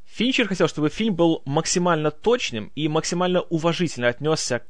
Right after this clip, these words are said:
как к жертвам, так и к их родственникам, а также и к людям, которые занимались расследованием. А чтобы достичь этого, Финчер видел только один способ: провести своё собственное расследование.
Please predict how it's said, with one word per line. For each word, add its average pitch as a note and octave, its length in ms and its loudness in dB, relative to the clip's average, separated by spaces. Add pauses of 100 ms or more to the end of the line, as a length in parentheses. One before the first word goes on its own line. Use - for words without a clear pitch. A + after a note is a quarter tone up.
как D3+ 220 4
к C#3 40 -8
жертвам, C3+ 540 2
так - 360 4
и D#3 160 0
к - 120 -4
их D3 200 -2
родственникам, D#3 500 -2
а B2 60 0
также C3 380 4
и C3+ 280 2
к B2+ 420 0
людям, C#3+ 300 2
которые C3 260 0
занимались B2+ 420 0
расследованием. F2 680 -4 (480)
А C3+ 140 2
чтобы F3+ 260 4
достичь G3 380 4
этого, G2 340 2 (300)
Финчер A#3+ 400 2
видел F#3+ 200 2
только E3+ 240 2
один C#3+ 200 4
способ: - 440 -6 (380)
провести C3+ 640 2
своё C3 400 2
собственное C#3 480 -2
расследование. C2 680 -6